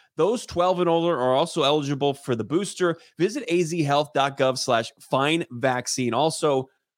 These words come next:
O G's, O G's, O G's brands, our new partner. Pumped to tell you about 'em. If you haven't heard about O G's, they're a, you know, edibles, not a one-size-fits-all product, which is why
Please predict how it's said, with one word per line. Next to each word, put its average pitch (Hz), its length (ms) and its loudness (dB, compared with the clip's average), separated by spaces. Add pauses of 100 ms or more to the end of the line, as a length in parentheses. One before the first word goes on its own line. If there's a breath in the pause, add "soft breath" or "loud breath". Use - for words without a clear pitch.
(280)
O 226 580 0 (220)
G's, 190 1000 -2 (160)
O 269 180 0
G's, 147 600 0
O 185 140 2
G's 185 240 -6
brands, 131 460 0
our 151 500 2 (220)
new 139 280 0
partner. 123 640 -2 (420)
Pumped - 420 -4 (140)
to 147 80 -16
tell 135 240 0
you 120 100 2
about 113 240 0
'em. 113 60 -4
If 113 120 -6
you - 60 0
haven't - 160 0
heard 180 160 0
about 160 160 2
O 156 160 4
G's, 147 320 0 (300 loud breath)
they're 143 340 2
a, 139 320 0 (140)
you 147 100 -6
know, 113 120 -2
edibles, 175 440 0
not 151 180 2
a 175 40 4
one-size-fits-all 156 840 0
product, 185 440 0
which 147 180 -4
is 135 60 -8
why 139 160 0